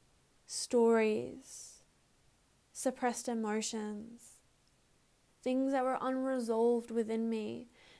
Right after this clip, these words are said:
that created this cycle of taking what I could get,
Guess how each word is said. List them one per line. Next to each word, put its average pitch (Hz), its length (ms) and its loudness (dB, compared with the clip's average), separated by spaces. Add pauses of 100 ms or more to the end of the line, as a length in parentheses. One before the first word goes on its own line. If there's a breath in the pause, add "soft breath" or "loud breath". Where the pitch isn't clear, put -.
that - 240 2
created 240 540 4
this 233 180 -2
cycle 226 560 -4
of 208 400 -6 (1800)
taking 247 400 -2
what 233 140 -2
I 214 140 -2
could 214 200 -8
get, 202 320 -8